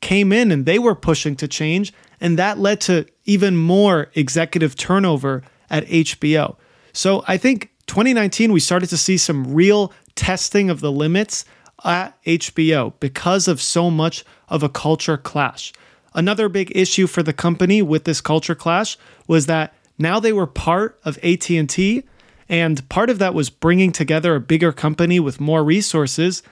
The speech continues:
to fight off the likes of Netflix and other streaming giants like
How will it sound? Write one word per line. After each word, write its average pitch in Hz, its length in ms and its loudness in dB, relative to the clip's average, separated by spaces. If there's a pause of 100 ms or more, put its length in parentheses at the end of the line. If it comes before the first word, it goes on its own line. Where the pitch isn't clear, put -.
(320)
to 151 120 0
fight 170 380 0
off 156 380 -4 (140)
the 151 100 -2
likes 151 340 0
of 131 280 -4
Netflix 160 840 -2 (220)
and 143 360 -2 (100)
other 160 280 0
streaming 160 600 0
giants 147 580 -2
like 113 160 -8